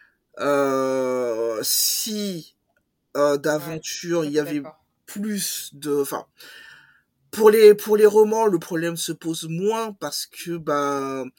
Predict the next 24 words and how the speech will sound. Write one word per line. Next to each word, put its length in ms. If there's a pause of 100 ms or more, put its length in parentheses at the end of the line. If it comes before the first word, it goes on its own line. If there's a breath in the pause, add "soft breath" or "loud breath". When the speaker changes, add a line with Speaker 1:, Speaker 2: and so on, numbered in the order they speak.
(460 loud breath)
Speaker 1:
il 80
y 40
a 80
toujours 360
le, 560
il 60
y 20
a 60
toujours 200
la 80
possibilité 600
d'avoir 340
une 160
liseuse 560 (320)
et 120
donc 240
de 100
changer 320
la 100
police 260
d'écriture 460
de 80
la 140
liseuse. 520